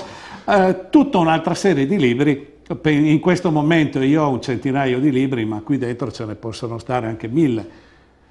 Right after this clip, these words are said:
Speaker 2: Per
Speaker 1: Certo.
Speaker 2: cui, eh, non ci sono assolutamente problemi, è sempre con te, leggi quando vuoi.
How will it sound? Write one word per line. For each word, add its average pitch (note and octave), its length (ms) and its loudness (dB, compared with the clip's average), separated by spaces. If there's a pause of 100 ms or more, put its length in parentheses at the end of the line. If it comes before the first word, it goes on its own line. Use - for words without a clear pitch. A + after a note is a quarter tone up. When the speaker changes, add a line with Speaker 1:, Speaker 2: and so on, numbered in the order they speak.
(140)
Speaker 2:
Per D#3 120 0
Speaker 1:
Certo. F3 160 2
Speaker 2:
cui, D#3 240 4 (260)
eh, C#3+ 220 0
non F#3 260 4
ci G3 140 2
sono F3+ 240 2
assolutamente D#3+ 680 2
problemi, F3 680 2
è D3 200 -4
sempre D3 520 0
con E3+ 200 0
te, F3 220 0
leggi C#3+ 500 2
quando B2+ 380 -4
vuoi. G#2 340 -8